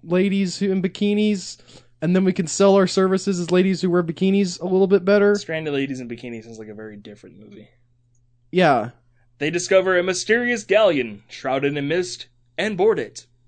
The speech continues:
Speaker 2: Because I guess they're bored at this point.
Speaker 1: <laughs>
Speaker 2: I didn't think through this whole stranded at sea plan.
Speaker 1: The
Speaker 2: Whoops.
Speaker 1: <laughs> They didn't, like, send a distress signal or anything. They're just, like, went out in a boat with a
Speaker 2: You
Speaker 1: bunch
Speaker 2: know,
Speaker 1: of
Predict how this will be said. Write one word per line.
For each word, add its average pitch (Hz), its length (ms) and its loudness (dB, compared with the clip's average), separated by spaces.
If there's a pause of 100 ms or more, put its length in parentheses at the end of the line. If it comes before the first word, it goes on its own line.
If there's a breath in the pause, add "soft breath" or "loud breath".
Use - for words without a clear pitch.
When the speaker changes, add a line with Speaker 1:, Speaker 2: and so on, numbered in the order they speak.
(180)
Speaker 2:
Because 107 340 -18
I 120 160 -10
guess 120 200 -8
they're 120 140 -12
bored 117 240 -10
at 104 100 -18
this 104 120 -18
point. 101 280 -18
Speaker 1:
<laughs> - 60 -20
Speaker 2:
I - 560 -6
didn't 208 240 2
think 254 220 -2
through 254 340 -2
this 220 140 0
whole 220 160 2
stranded 208 400 2
at 185 120 0
sea 196 520 -2
plan. 135 400 -4 (880)
Speaker 1:
The 175 140 0
Speaker 2:
Whoops. 196 500 0 (140 loud breath)
Speaker 1:
<laughs> - 140 -20
They 175 100 4
didn't, 185 260 0
like, 180 300 2
send 156 340 -4
a 151 40 -4
distress 156 480 -2
signal 160 320 0
or 160 100 2
anything. 175 440 2
They're 165 100 0
just, 156 240 -6
like, 151 200 2
went 160 200 2
out 170 200 2
in 170 80 0
a 165 60 2
boat 160 340 4
with 180 140 -2
a - 40 -2
Speaker 2:
You 143 40 -2
Speaker 1:
bunch 175 180 2
Speaker 2:
know, 208 240 6
Speaker 1:
of 180 80 8